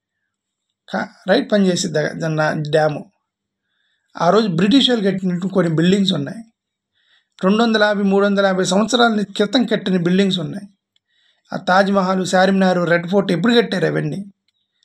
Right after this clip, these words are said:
క్వాలిటీ బిల్డింగ్స్ అవన్నీ సంవత్సరాల తరబడి ఉంటాయి.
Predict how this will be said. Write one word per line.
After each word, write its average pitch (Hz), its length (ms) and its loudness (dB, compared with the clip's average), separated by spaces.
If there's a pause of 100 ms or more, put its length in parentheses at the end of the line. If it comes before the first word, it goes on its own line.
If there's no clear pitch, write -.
(200)
క్వాలిటీ 214 340 0
బిల్డింగ్స్ 180 420 -2
అవన్నీ 147 440 -4 (540)
సంవత్సరాల 214 540 0
తరబడి 160 340 -2
ఉంటాయి. 143 300 -10